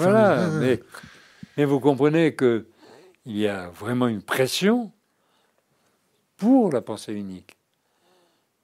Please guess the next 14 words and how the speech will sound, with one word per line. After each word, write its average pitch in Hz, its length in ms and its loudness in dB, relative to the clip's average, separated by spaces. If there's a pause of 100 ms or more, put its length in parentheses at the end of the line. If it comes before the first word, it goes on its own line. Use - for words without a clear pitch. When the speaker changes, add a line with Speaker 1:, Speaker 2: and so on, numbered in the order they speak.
(420)
Speaker 1:
Autrement, 135 360 -4
il 247 80 2
y - 20 2
a 156 60 2
des 127 100 -2
sanctions. 185 580 -6 (1800)
La 113 60 -18
sanction 113 520 -8
est 113 160 -2
que 107 320 -4 (520)
vous 101 240 -14
avez 104 260 -6
des 104 140 -6
formes, 104 360 -8